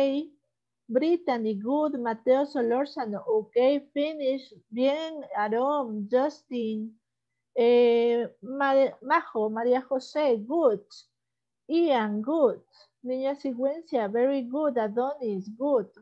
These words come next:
Maite Pavón, ok. Martín, Chasi Luisa, good. Salomé, good. Jair, thank you. Matías Vinuesa, thank you too.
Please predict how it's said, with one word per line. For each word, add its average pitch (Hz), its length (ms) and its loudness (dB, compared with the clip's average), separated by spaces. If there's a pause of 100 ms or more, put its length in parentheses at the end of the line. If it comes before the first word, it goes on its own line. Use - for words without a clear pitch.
Maite 233 440 -2
Pavón, 233 680 -2 (380)
ok. 247 320 0 (800)
Martín, 233 1080 -4 (260)
Chasi 262 320 -2
Luisa, 294 460 -2
good. 240 420 2
Salomé, 269 840 -2
good. 233 440 0
Jair, 254 560 0 (320)
thank 311 340 -2
you. 202 420 0 (420)
Matías 262 540 0
Vinuesa, 254 600 -4
thank 262 280 -2
you 285 180 -4
too. 220 500 -2